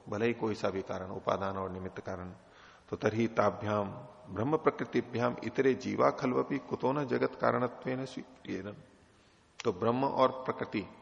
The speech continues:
इनसे भिन्न जीवों को भी इस जगत का कारण क्यों नहीं मान लिया जाए? जीव भी तो जगत का कारण है ना। जगत का कारण जीव है, नहीं है क्या? भाई आप दो की तो चर्चा चला रहे हो इतने लंबे से,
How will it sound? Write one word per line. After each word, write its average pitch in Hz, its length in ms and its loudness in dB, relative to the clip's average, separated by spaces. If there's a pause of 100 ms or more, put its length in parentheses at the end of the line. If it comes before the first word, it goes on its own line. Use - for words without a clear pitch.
(580)
इनसे 127 320 0
भिन्न 117 380 -4
जीवों 127 360 2
को 139 160 4
भी 139 180 2 (360)
इस 110 200 -10
जगत 117 280 2
का 127 100 0
कारण 123 280 0
क्यों 123 200 2
नहीं 120 140 0
मान 104 180 -2
लिया 98 220 -4
जाए? 90 220 -10 (720)
जीव 120 160 4
भी 165 100 4
तो 165 120 2
जगत 151 260 2
का 156 100 0
कारण 139 260 -2
है 175 140 -8
ना। 160 180 -14 (2250)
जगत 104 500 -2
का 143 80 2
कारण 127 320 2
जीव 127 220 2
है, 127 100 -6
नहीं 143 200 0
है 127 140 -2
क्या? 101 160 -6 (460)
भाई 107 100 0
आप 113 140 2
दो 127 220 10
की 139 120 4
तो 139 120 8
चर्चा 123 320 2
चला 120 280 6
रहे 123 120 6
हो 123 120 4
इतने 120 260 0
लंबे 107 320 0
से, 131 380 -2